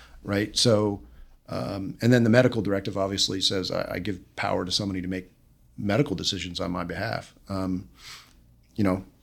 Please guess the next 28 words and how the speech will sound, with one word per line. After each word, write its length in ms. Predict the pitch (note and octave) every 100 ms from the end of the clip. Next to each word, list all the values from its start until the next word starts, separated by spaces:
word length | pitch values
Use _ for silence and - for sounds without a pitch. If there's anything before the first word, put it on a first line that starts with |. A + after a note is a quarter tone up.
| -
I 100 | G2+
have 220 | B2 G#2
one 160 | A2+ G#2+
for 120 | A2
my, 280 | G2 G2 - _ _ - - _ - -
t-, 180 | - - -
both 260 | - A2+ A2
of 60 |
my 100 | G2+
kids 240 | F#2+ G#2 G2+
are 40 |
going 220 | F#2+ G2 -
in 140 | F#2
college, 560 | F2+ B2 A#2+ F#2 - - _
and 80 | G2
I 100 | A2
have 280 | G#2 B2 A#2+
a 40 |
medical 300 | G#2 F#2+ G2
directive 360 | F#2 F2 - F2+
for 200 | A2 F#2+
them 220 | F#2 - - A#2 - _ _ _
because 240 | G#2+ A2+ F#2+
now 180 | A2
they're 280 | G#2+ G2 F2+ - _ -
eighteen 280 | G2 F#2 G2
years 220 | F2 E2+
old. 300 | B2 - -